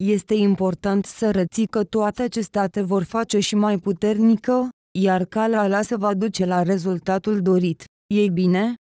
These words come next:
nu totul este atât de pesimist pe cât ar părea la prima vedere, iar în două mii douăzeci și trei, pe mulți lei așteaptă succes în carieră și totul datorită muncii asidue și răbdării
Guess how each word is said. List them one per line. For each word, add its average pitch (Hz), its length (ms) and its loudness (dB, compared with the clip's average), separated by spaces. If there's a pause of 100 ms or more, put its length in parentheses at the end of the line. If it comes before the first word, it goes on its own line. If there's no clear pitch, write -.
(180)
nu 214 240 4
totul 220 420 0
este 208 320 -2
atât 214 400 0
de 202 160 0
pesimist 202 680 -2
pe 202 180 -2
cât 247 220 -2
ar 240 180 0
părea 190 360 0
la 208 160 0
prima 202 360 0
vedere, 185 720 0 (300)
iar 196 240 2
în 190 220 2
două 208 300 2
mii 202 160 4
douăzeci 214 520 -2
și 190 260 -4
trei, 240 440 -2 (280)
pe 220 100 2
mulți 226 380 2
lei 220 280 0
așteaptă 208 600 -2
succes 202 520 -2
în 262 140 0
carieră 214 540 0
și 214 220 -2
totul 214 400 -2
datorită 185 680 0
muncii 208 400 2
asidue 202 500 -2
și 214 220 0
răbdării 175 580 0